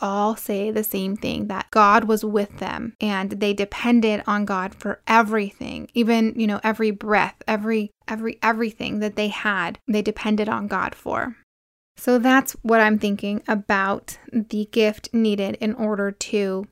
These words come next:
to live out that eighth beatitude. Okay, friends, that is all the information that I have to share with you about these Beatitudes,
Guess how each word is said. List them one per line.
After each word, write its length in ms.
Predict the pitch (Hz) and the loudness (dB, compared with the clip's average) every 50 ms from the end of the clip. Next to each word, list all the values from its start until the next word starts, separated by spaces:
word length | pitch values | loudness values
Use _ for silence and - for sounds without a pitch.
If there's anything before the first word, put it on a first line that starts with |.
| _ | _
to 140 | - - 202 | -6 -4 -4
live 240 | 208 208 202 202 196 | -2 -2 -2 -2 -2
out 260 | 196 190 - - - | -4 -4 -4 -4 -4
that 180 | 208 190 - - | -4 -4 -4 -4
eighth 180 | 190 190 - - | -6 -8 -8 -6
beatitude. 600 | - 220 - - 69 69 - - - - - 247 - _ _ _ _ _ _ _ _ _ _ _ _ _ _ _ _ - | -6 -6 -6 -6 -8 -10 -10 -10 -10 -10 -10 -10 -12 _ _ _ _ _ _ _ _ _ _ _ _ _ _ _ _ 2
Okay, 300 | 247 247 240 254 233 220 | 2 2 4 4 0 0
friends, 460 | 220 - 214 214 220 226 233 233 - _ - | 2 0 0 0 0 0 -2 -2 -6 _ -4
that 500 | 247 214 202 208 220 226 254 269 294 - _ - | -2 -2 0 2 2 4 4 4 2 0 _ -2
is 200 | - 240 233 - | 0 0 0 2
all 140 | - 233 226 | 0 2 2
the 80 | 240 - | 2 2
information 640 | 233 233 233 233 220 220 220 220 - - 269 247 | 0 0 2 2 2 2 2 0 0 2 4 4
that 120 | 226 220 | 4 4
I 60 | 214 214 | 2 0
have 240 | 220 220 214 - | -2 -4 -6 -6
to 100 | 202 - | -6 -8
share 300 | 220 - - - 214 208 | -8 -6 -4 -4 -2 -2
with 180 | 214 226 220 - | -2 -2 -2 0
you 220 | 254 247 269 269 - | 0 0 0 0 0
about 540 | 247 220 214 - 214 208 208 214 220 208 - _ - | 0 0 0 2 2 2 4 4 2 0 -2 _ -2
these 360 | 247 220 233 220 220 220 214 | 0 2 4 4 2 2 2
Beatitudes, 760 | - 233 220 214 208 208 208 226 - - 269 277 277 269 - | 2 4 4 4 4 2 0 0 -2 0 0 0 0 -2 -2